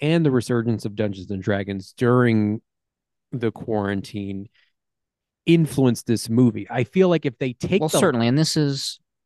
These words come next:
Speaker 1: that,
Speaker 2: this is
Speaker 1: that
Speaker 2: what Critical Role folks took to the bank. Like, they got animated shows on Amazon.
Speaker 1: Yeah.
Speaker 2: Because they had this massively popular web series of,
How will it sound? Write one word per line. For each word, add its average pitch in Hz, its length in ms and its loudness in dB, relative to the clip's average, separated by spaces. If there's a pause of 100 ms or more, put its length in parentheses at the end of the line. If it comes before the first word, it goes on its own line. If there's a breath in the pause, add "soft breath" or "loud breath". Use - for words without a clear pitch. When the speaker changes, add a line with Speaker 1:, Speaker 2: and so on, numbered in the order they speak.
(120)
Speaker 1:
that, 147 60 2
Speaker 2:
this 147 140 2
is 151 60 6
Speaker 1:
that 143 40 0
Speaker 2:
what 135 120 2
Critical 113 380 -4
Role 98 440 2
folks - 720 -6
took - 180 -8
to - 100 -18
the - 60 -10
bank. - 400 -2 (300)
Like, 95 280 0
they 123 140 2
got 107 320 2 (260)
animated 104 460 -2
shows 82 260 -8
on 113 100 0
Amazon. 127 440 -2 (600)
Speaker 1:
Yeah. 95 200 -2 (120)
Speaker 2:
Because 90 460 -4
they 95 80 -6
had 95 140 -2
this - 160 -12
massively 107 320 -6
popular 113 340 0
web 80 200 -2
series 82 440 -4
of, 76 300 -4